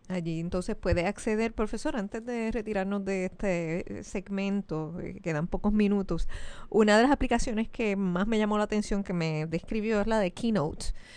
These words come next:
eh, que pues entonces sería un facsímil razonable a lo que nosotros utilizamos, el PowerPoint, que es lo más que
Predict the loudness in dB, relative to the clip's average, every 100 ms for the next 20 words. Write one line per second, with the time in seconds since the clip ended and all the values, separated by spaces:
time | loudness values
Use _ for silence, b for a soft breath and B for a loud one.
0 | B 0 4 4 2 -2 -2 2 6 6
1 | 6 2 0 0 0 0 2 2 2 -2
2 | -2 -4 -2 -4 -4 -8 -6 -4 -2 -2
3 | -2 -2 -2 -2 0 0 0 -2 -4 -2
4 | 0 0 0 -2 4 6 6 6 6 6
5 | 2 0 0 2 2 2 0 -2 -2 2
6 | 2 0 -2